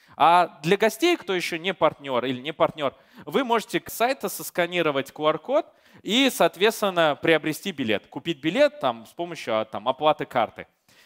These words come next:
Хорошо? Все, сосканировали? Успели? Эта цена держится до шестнадцатого февраля. Она с дисконтом двадцать процентов.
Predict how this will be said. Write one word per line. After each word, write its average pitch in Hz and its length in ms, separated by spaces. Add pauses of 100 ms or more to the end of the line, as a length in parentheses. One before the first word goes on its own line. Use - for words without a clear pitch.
(100)
Хорошо? 277 400 (100)
Все, 254 220
сосканировали? 196 760 (1700)
Успели? 220 560 (500)
Эта 220 320
цена 208 400
держится 220 600
до 190 320
шестнадцатого 175 680
февраля. 127 480 (380)
Она 151 260
с - 60
дисконтом 185 480
двадцать 156 320
процентов. 131 480